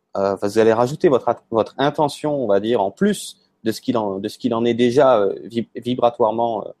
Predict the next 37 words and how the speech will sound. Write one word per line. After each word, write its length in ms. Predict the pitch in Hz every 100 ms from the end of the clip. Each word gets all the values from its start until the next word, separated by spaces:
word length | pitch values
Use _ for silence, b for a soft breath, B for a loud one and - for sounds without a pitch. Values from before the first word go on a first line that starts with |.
| _ _ _
au 100 | 104
niveau 200 | 104 127
de 60 | 113
la 100 | 98
diffusion 440 | 113 120 110 117
de 40 |
la 80 | 101
musique. 460 | 98 101 190 - _ _ _ _ _
Et, 160 | 104 104
euh, 120 | 101
voilà, 220 | 98 123 135
c'est 140 | -
ça 140 | -
qui 160 | 120 117
me 60 | 107
venait 240 | 107 127
de 100 | 120
leur 160 | 104 -
partager. 520 | 104 - 92 110 143
C'est 380 | - 101 98 -
un, 220 | 117 139 -
un, 200 | 123 127 - _
un 140 | 131 147
des 220 | 127 117
exemples 460 | 110 110 151 165 110
dans 100 | 104
le 60 |
sens 340 | - 135 151 -
de 240 | 123 147 b b _
qu'est-ce, 200 | 147 143 -
qu'est-ce 240 | - 131
que 80 | -
les 160 | 165 113
gens 160 | 135
peuvent 160 | 147 104
faire, 420 | - 113 139 143
euh, 240 | 98 95